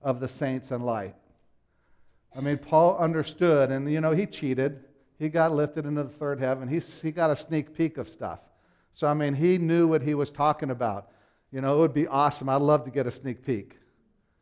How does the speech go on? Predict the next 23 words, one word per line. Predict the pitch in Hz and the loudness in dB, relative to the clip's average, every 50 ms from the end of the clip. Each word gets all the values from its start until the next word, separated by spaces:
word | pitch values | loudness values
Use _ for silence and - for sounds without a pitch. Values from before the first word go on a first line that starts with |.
| _ _ _ _ _ _ _ _ _ _ _ _ _ _ _ _ _ _ _ _ _ - | _ _ _ _ _ _ _ _ _ _ _ _ _ _ _ _ _ _ _ _ _ 0
But | 147 147 | 0 0
we | 143 143 151 147 | 2 4 4 4
know, | 151 160 185 185 147 113 101 101 98 90 98 120 | 6 6 6 6 4 2 0 -4 -10 -18 -16 -6
we, | 123 135 147 156 | -4 -2 -2 -2
we | 147 143 143 143 | -2 -2 -2 -2
know | 143 143 147 156 165 175 175 | 0 0 2 4 4 4 4
what | 170 175 175 | 4 2 2
it's | 170 160 - - | 0 -2 -4 0
like | 165 165 165 160 - | 0 2 2 0 0
to | - 147 | -4 -6
be | 120 113 143 147 151 | -2 0 2 2 2
in | 151 151 | 2 2
the | 151 143 | 0 -4
inheritance | 143 143 127 95 143 156 151 151 147 147 - 151 131 - - | -6 -6 -8 -8 -6 -4 -2 -2 -4 -4 -8 -12 -10 -6 -6
of | 139 131 | -6 -6
the | 135 127 | -6 -12
saints. | - - 156 143 131 110 - | -8 -6 -6 -6 -6 -6 -10
Paul | _ - 147 123 127 - - | _ -14 -12 -12 -12 -14 -10
talks | - 147 143 139 - - | -6 -6 -6 -6 -6 -10
about | 165 139 143 139 139 | -6 -2 -2 0 0
it | 139 | -2
in | 135 | -2
Ephesians. | 131 131 131 - 143 147 147 143 120 117 92 85 - | -4 -8 -8 -8 -6 -6 -6 -6 -6 -10 -14 -14 -18